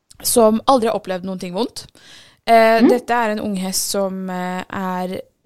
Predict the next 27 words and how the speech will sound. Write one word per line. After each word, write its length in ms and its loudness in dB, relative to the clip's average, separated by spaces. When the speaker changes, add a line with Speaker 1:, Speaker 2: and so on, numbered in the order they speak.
Speaker 1:
trent 340 -2
i 80 -6
aller, 480 -4
aller 320 -6
bästa 360 -8
intention 500 -4
hela 260 -2
vägen. 360 -8
Den 180 -4
är 100 0
tre 240 -6
år 100 -4
gammal 260 -8
nu. 140 2
Problemet 600 0
är 280 -2
att 180 -8
den 120 -2
har 240 -4
inte 160 -8
lärt 260 -4
att 60 -2
hantera 340 -2
livet. 340 -10
Det 160 0
är 80 6
min, 320 -4